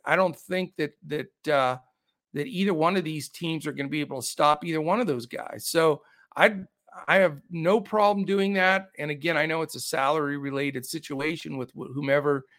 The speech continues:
you're gonna buy up to. But, you know, if you do fade a Giannis or one of the guys, and you can go to these two guys that are sub ten, you know, mid nines are fair. I'll, you know, nine four for Dame.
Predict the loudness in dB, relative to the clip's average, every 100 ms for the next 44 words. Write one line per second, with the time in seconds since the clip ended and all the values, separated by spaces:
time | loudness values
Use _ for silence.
0 | _ -6 -4 0 -2 2 2 4 2 2
1 | -2 2 2 0 _ _ _ _ 2 4
2 | 4 2 2 2 2 -2 0 0 2 4
3 | 4 2 2 2 2 -2 -4 -2 -2 -2
4 | 2 4 4 2 0 -10 -14 -12 -10 -10
5 | 0 2 4 2 -4 -8 -10 -14 _ -6
6 | 0 2 4 0 -2 -10 -6 2 2 2
7 | -2 0 0 0 -4 _ _ _ _ -6
8 | 0 2 2 2 0 2 4 6 4 2
9 | -2 -4 -2 4 4 4 -2 _ 0 0
10 | 2 4 4 6 2 -2 -2 -2 -2 -4
11 | -2 0 0 -2 -4